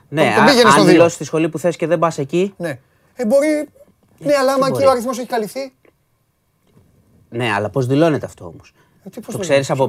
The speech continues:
Speaker 1: πριν. Βγήκαν μετά ελάχιστες βάσεις εισαγωγής. Και με
Speaker 2: Ναι.
Speaker 1: τι κριτήριο;
Speaker 2: Οκ.
Speaker 1: Σου ξαναλέω, δεν το μελέτησαν πάρα
Speaker 2: Ναι,
Speaker 1: πολύ καλά
Speaker 2: ναι,
Speaker 1: αυτό το ζήτημα.
Speaker 2: ναι, ναι, ναι.
Speaker 1: Και η, επί της αρχής, επί
Speaker 2: Ναι.
Speaker 1: της αρχής, δεν το αλλάζεις. Πάντα, να σου πω κάτι, το Υπουργείο Παιδείας, τι, τι, όλοι οι υπουργοί, κάθε χρόνο,
Speaker 2: Ναι, ναι.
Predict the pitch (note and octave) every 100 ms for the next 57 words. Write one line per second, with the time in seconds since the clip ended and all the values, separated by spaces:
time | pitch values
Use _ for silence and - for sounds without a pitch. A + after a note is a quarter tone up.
0 | D#3 E3+ A#2 G2 D3 D#3+ E3 D#3+ E3+ C#3+
1 | A#2+ A2 G#2+ G#2 G2 G#2 G2 F#2+ F#2+ -
2 | C#3+ G3+ D#3 F3+ D#3+ B2+ - F#2+ F2+ -
3 | _ F3+ E3 - C#3 E3 C3 D3 C#3+ G#2+
4 | - - F2 A#2 D#3 E3+ E3+ D#3+ C3+ C3+
5 | A2+ G#2 G2+ F#2+ F#2 F#2 - G2+ F#2 -
6 | - - D3+ C#3+ C#3+ C3+ A#2+ C#3 A#2 -
7 | C3 B2+ C3 B2 B2 A#2+ A#2+ B2 - -
8 | C3 C#3 - _ - F3 E3 B2+ A2+ B2+
9 | B2+ - A#2+ C#3 F3+ F3+ D3 B2+ A#2 B2+
10 | - D#3+ D#3+ B2 G2 A#2+ - C3+ C#3 B2
11 | B2 G#2+ B2+ C#3+ C#3 D#3 D#3+ - _ C#3
12 | - - C#3+ B2+ G#2 G2 G2 B2 - _
13 | _ _ B2+ A2+ A2+ A2 B2 F3+ E3+ E3
14 | F#3